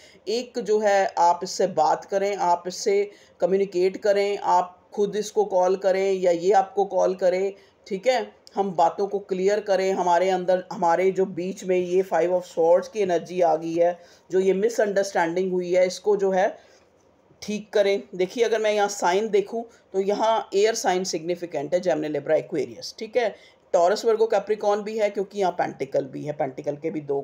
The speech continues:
कार्ड हैं, Wands भी हैं तो Aries, Leo, Sagittarius भी है। तो यहाँ कप्स अभी मुझे कोई नहीं नज़र आया क्योंकि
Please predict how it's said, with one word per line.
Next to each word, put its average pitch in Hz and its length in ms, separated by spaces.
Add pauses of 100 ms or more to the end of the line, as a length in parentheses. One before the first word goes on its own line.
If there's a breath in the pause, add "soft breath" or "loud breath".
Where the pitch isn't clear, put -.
कार्ड 139 240
हैं, 147 180
Wands 175 340
भी 220 160
हैं 220 200
तो 233 260
Aries, 151 260
Leo, 180 220
Sagittarius - 680
भी - 100
है। - 160 (380 loud breath)
तो 196 100 (360)
यहाँ 196 320
कप्स 247 280
अभी 190 160
मुझे 185 260
कोई 175 240
नहीं 208 180
नज़र 185 260
आया 190 280 (280 loud breath)
क्योंकि 233 280